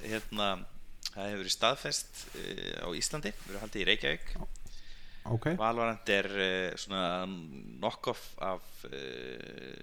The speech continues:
Speaker 1: C S G O og Overwatch í einum pakka frá, hérna,
Speaker 2: Mhm.
Speaker 1: fyrirtækinu sem á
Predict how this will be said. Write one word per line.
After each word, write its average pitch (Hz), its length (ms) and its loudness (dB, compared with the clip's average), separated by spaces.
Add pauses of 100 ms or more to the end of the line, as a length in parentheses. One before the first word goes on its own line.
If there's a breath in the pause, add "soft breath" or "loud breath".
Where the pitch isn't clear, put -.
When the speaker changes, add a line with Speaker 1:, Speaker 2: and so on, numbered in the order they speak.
(240)
Speaker 1:
C - 200 2
S 101 100 2
G - 100 -2
O 107 80 2
og 117 320 4
Overwatch 123 380 -2
í 113 60 2
einum 123 120 -8
pakka 135 300 -2 (180)
frá, 101 240 0
hérna, 92 560 -4
Speaker 2:
Mhm. 131 240 8 (1080 loud breath)
Speaker 1:
fyrirtækinu 92 680 -2
sem 92 180 -4
á 85 120 2